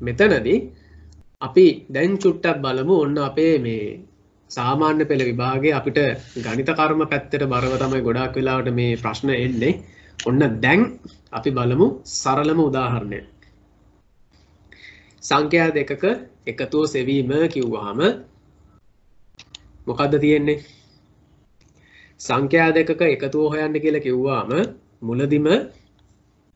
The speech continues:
අපි බලන්න ඕන දේ තමයි අපිට තියෙන ඉන්පුට් දෙක මොකද්ද? සංඛ්‍යා දෙකක් තියෙනවා. ක්‍රියාවලිය ඔය දෙක එක්කහු කරන එක. ප්‍රතිදානය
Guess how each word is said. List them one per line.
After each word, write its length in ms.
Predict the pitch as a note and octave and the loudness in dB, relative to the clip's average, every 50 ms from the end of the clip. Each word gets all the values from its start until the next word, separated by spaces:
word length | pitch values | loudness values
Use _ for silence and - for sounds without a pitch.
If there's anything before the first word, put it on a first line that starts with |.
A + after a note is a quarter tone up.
| _ _ _ _ _ _ | _ _ _ _ _ _
අපි 140 | A#2+ B2 C#3 C3 | -6 -4 -2 -2
බලන්න 380 | B2 A#2 B2 C3 C#3+ D3+ D3+ | 0 0 0 0 0 2 2
ඕන 180 | D#3 D3 C3+ B2+ A2+ | 2 2 2 0 -2
දේ 160 | A2 G2+ F#2 | -4 -4 -4
තමයි 380 | - A#2 B2 C#3 C#3+ D3+ G3 C4+ - - - - _ _ _ _ _ _ _ _ | -4 -4 0 2 4 4 4 4 2 -4 -12 -20 _ _ _ _ _ _ _ _
අපිට 320 | - B2+ B2 D#3 D#3+ D3+ - | -4 -2 0 2 0 2 2
තියෙන 220 | D3 C#3+ D3 D3 | 2 2 2 2
ඉන්පුට් 360 | C#3+ C3 B2 B2 C3 C#3+ C3+ C3+ | 2 0 -2 -2 -4 -4 -4 -2
දෙක 140 | C#3 C#3 C#3 | -2 -2 0
මොකද්ද? 420 | C#3+ C#3+ C3+ D3 D3 C#3+ D3 D#3 G3+ C#4 D4+ - - _ _ _ _ _ _ _ _ _ _ _ _ _ _ _ _ _ _ - | -2 -2 -2 -2 -2 -2 2 2 2 2 2 -2 -10 _ _ _ _ _ _ _ _ _ _ _ _ _ _ _ _ _ _ -20
සංඛ්‍යා 540 | - - - D3 D3 D3 C#3 D3 C#3 D3 D3 | -16 -4 -2 -2 -2 0 -2 -2 -2 -2 0
දෙකක් 200 | C3+ A#2+ A#2+ C3 - - | -2 -2 -2 -4 -6 -8
තියෙනවා. 380 | - - G#2 - - - - - _ _ - - - - _ _ _ _ _ - | -10 -12 -12 -12 -12 -16 -20 -20 _ _ -20 -20 -20 -20 _ _ _ _ _ -10
ක්‍රියාවලිය 640 | - A2+ A2+ A#2 B2 C3 C3 C3+ C#3+ D3 D#3+ F3+ | -4 -2 -2 0 0 0 2 2 4 6 6 6
ඔය 180 | F3+ D3 C#3 C#3 | 6 6 4 4
දෙක 180 | C#3 D3+ D#3 G#3+ - - | 2 2 2 0 -2 -2
එක්කහු 360 | - D3 - - E3+ E3+ E3+ D#3 | -4 -6 -2 -2 2 2 2 2
කරන 260 | - C3 A2 G2+ G2 | 2 -2 -4 -6 -8
එක. 120 | G2 - - - _ _ _ - - - - - - - - - - - | -10 -12 -16 -18 _ _ _ -20 -20 -20 -20 -20 -20 -20 -20 -20 -20 -10
ප්‍රතිදානය 600 | - A#2 - C3 C3 D3+ D#3 D#3+ D#3+ E3 F3 | -10 -6 -4 0 2 2 4 4 6 6 6